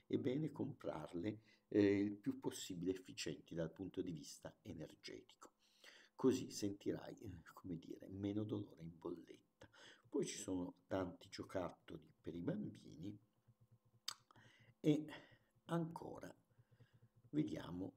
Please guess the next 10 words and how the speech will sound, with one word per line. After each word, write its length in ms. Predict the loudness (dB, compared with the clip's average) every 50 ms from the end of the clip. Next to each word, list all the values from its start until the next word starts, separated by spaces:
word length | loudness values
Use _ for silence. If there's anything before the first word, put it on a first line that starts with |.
| -14 -14 -8
alcuni 640 | -4 -2 -2 -2 -2 -6 -6 -2 -2 -2 -2 -2 -6 -8
accessori 840 | -12 -12 -10 -6 -6 -6 -6 -6 -8 -2 0 2 2 2 0 -2 -6 -10 -14 _ _
per, 300 | -2 -2 -2 -2 -4 -8
eh, 340 | -12 -10 -12 -12 -14 -16 _ _
per 160 | -10 -8 -8
animali 540 | -8 -8 -6 -4 -4 -4 -2 -4 -4 -6 -8
piuttosto 420 | _ -20 _ _ -8 -8 -6 -8 -10
interessanti, 720 | -10 -6 -4 -4 -2 -2 -4 -2 0 0 0 0 -4 -8 -12
ad 60 | -8
esempio 400 | -6 -6 -6 -6 -6 -10 -10